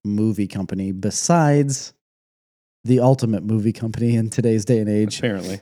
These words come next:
Speaker 1: and T V show company, and that is Disney. Disney released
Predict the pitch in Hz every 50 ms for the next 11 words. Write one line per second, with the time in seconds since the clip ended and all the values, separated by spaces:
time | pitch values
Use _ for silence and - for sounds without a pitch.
0 | _ - 139 139 139 131 - - 139 131 120 123 123 120 - 127 113 104 - 107
1 | 95 101 95 101 98 98 - _ _ _ - 117 110 113 110 107 110 107 104 98
2 | - - _ _ _ - - 113 104 117 117 107 95 92 90 87 73 73 - _
3 | _ _ _ _ _ _ _ _ _ _ _ _ _ _ _ _ _ _ _ _
4 | _ - _ _ - - 151 180 185 143 127 123 120 117 117 113 - _ _ _
5 | _ _ - 113 120 110 110 113 110 110 104 - - - -